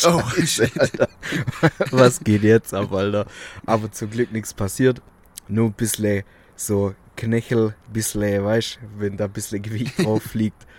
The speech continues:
Speaker 2: Also jetzt nicht ver-, verstaucht
Speaker 1: Ja.
Speaker 2: oder verknackst oder so, aber ja, war halt
Speaker 1: Das ist
Speaker 2: bisschen,
Speaker 1: immer das
Speaker 2: bisschen blöd gelandet, sag ich mal so.
Speaker 1: Das,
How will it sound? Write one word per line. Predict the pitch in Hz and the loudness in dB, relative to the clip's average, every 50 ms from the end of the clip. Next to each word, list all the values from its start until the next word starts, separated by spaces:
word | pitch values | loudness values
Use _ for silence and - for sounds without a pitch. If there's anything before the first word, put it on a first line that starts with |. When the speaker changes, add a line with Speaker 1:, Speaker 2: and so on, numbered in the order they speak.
| - - - | -20 -20 -12
Speaker 2:
Also | - - 104 98 107 | -6 -6 -4 -4 -4
jetzt | 101 - - - | -6 -6 -4 -2
nicht | 117 117 - | -2 -2 -2
ver-, | - - 107 107 104 92 | -2 -2 -2 -2 -2 -4
verstaucht | - - - 104 - 110 107 110 113 113 107 104 | -8 -10 -8 -8 -6 -2 0 2 2 2 0 -4
Speaker 1:
Ja. | 101 92 | -6 -6
Speaker 2:
oder | 92 92 | -6 -6
verknackst | - - 104 - - 110 110 120 - - - | -8 -10 -12 -10 -6 -4 -4 -4 -4 -6 -6
oder | 117 107 107 | -4 -4 -4
so, | 101 101 113 98 | -4 -2 -2 -2
aber | 92 95 101 101 95 - - - - - - - - - - | -2 -2 -2 -4 -6 -6 -10 -20 -20 -20 -20 -20 -20 -18 -12
ja, | - 92 95 101 95 | -8 -4 -4 -4 -4
war | 95 95 92 | -4 -4 -2
halt | 98 110 | 0 -2
Speaker 1:
Das | 127 113 | -2 0
ist | - | -2
Speaker 2:
bisschen, | 135 135 135 | -2 0 0
Speaker 1:
immer | 123 95 | 0 0
das | 120 113 - - - - - - - _ | 0 -4 -4 -8 -10 -14 -18 -20 -20 _
Speaker 2:
bisschen | - 101 - - 92 | -8 -6 -6 -6 -6
blöd | - - 104 101 98 - | -6 -4 -4 -4 -4 -4
gelandet, | 95 92 92 92 95 95 90 92 87 - | -8 -8 -6 -8 -8 -8 -10 -12 -12 -10
sag | - 92 95 | -10 -8 -8
ich | 90 | -8
mal | 98 98 95 90 | -8 -8 -6 -6
so. | - - 104 95 98 95 - - - - | -4 -2 -2 -2 -2 -4 -6 -14 -16 -10
Speaker 1:
Das, | - 117 - - - - | -8 -8 -8 -8 -12 -14